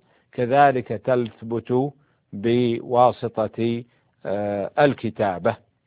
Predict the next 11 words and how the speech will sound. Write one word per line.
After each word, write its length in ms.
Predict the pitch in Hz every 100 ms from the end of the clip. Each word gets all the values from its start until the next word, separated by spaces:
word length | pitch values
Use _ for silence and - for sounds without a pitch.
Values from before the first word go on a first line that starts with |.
| _ _ _ -
ولذلك 680 | 131 135 139 185 202 190 -
لو 200 | 165 143
كتب 500 | - 175 165 139 117
طلاق 540 | 110 113 135 160 165
زوجته 720 | 151 139 127 113 113 123 151 151
وأرسلها، 920 | 131 113 113 - 123 107 123 170 190 _ _ _
فحينئذ 640 | - 127 165 117 117 127 139
نقول 680 | 107 - 107 113 135 170 156 _ _ _ -
هذه 460 | 113 131 127 113
الكتابة 800 | 104 - 101 104 107 131 160 165 - _ _ _ -
معتبرة. 920 | 107 120 143 104 - 98 92 98 107